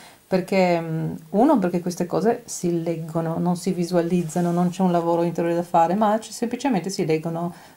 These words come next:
una dietro l'altra, si legge una frase dietro l'altra, spesso,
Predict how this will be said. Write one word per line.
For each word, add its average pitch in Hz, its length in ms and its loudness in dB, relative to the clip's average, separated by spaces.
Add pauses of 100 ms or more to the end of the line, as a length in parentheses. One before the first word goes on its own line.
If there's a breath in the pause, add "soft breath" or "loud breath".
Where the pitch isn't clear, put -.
una 254 240 6
dietro 190 260 2
l'altra, 156 380 2
si 180 140 -4
legge 160 240 -2
una 208 240 2
frase 165 360 -2
dietro 160 280 -4
l'altra, 190 440 0
spesso, 180 600 -4